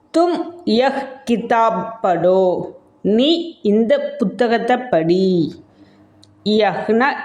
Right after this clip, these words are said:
இந்த, இது, இந்த மாதிரி இவள், இவன்,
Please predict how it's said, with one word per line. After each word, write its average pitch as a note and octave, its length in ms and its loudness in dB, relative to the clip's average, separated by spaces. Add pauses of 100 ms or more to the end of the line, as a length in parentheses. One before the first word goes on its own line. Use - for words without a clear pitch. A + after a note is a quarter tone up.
இந்த, G3+ 720 2
இது, G3+ 840 2
இந்த F#3+ 260 4
மாதிரி G3 380 0
இவள், G3 640 0
இவன், G3 580 0